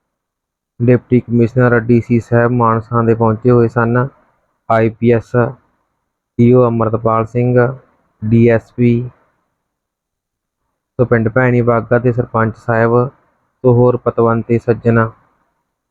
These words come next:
ਮੌਜੂਦ ਸਨ। ਸਪੋਰਟਸ ਡਿਪਾਰਟਮੈਂਟ ਦੇ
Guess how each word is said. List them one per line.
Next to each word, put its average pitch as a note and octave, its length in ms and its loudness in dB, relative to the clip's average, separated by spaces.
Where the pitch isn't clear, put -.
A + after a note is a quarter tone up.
ਮੌਜੂਦ A#2 440 2
ਸਨ। B2+ 440 -2
ਸਪੋਰਟਸ B2 560 -2
ਡਿਪਾਰਟਮੈਂਟ A#2 720 -4
ਦੇ A#2 320 -2